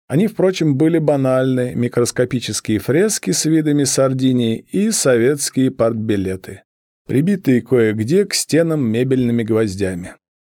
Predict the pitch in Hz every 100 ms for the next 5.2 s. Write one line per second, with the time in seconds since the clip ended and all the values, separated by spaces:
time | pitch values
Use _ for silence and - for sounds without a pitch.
0 | _ _ _ - 113 107 104 101 95 120
1 | 151 139 - _ _ _ 104 107 101 104
2 | 95 90 - - - _ _ _ _ _
3 | _ _ 110 196 185 147 120 156 156 123
4 | 117 113 110 110 104 117 117 220 226 -
5 | 196 -